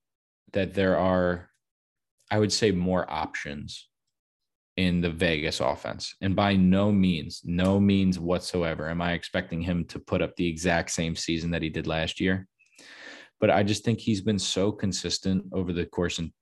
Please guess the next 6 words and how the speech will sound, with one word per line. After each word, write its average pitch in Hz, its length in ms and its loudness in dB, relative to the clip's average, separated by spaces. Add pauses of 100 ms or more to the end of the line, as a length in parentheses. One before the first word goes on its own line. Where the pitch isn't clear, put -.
(160)
course 90 200 0
of 78 100 -4
time, 87 460 -2 (960)
uh, 80 460 2
especially, 123 460 4
like, 85 280 0